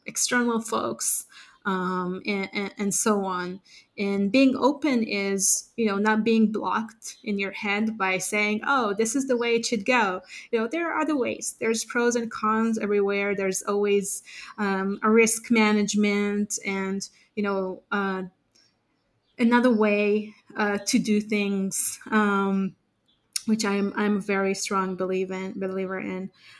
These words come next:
Uh, and taking those two characteristics and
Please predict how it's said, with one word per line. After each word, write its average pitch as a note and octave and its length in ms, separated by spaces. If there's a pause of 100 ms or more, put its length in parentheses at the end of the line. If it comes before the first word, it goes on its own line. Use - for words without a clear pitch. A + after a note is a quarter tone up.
(200)
Uh, G3+ 320
and A3 340 (1400)
taking D4+ 380
those B3 320
two B3+ 640
characteristics A3 1080
and G3+ 400